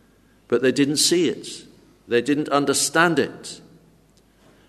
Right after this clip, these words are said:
And the natural man, we're told, receives not the things of the Spirit of God, because they are foolishness unto him. Neither can he know them, because they're spiritually discerned. So you can have very intelligent people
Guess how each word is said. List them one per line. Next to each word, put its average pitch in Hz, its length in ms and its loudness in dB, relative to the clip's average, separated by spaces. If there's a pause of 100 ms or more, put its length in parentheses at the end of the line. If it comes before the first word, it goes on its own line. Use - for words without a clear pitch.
(200)
And 135 220 2
the 147 80 10
natural 156 460 4
man, 139 280 6
we're 135 100 6
told, 147 340 6
receives 156 520 4
not 160 240 2
the 139 80 -2
things 143 360 -4
of 127 100 -8
the 135 80 -2
Spirit 131 460 0
of 117 100 -4
God, 117 300 2
because 127 320 -2
they 135 100 4
are 131 60 4
foolishness 165 760 4
unto 104 260 -6
him. 92 280 -10
Neither 151 380 2
can 160 200 -2
he 165 120 0
know 175 300 6
them, 123 180 0
because 127 340 -2
they're 135 140 2
spiritually 143 600 2
discerned. 143 540 0
So 131 140 -2
you 143 80 0
can 143 160 -4
have 131 180 -6
very 165 240 4
intelligent 160 640 0
people 127 500 -8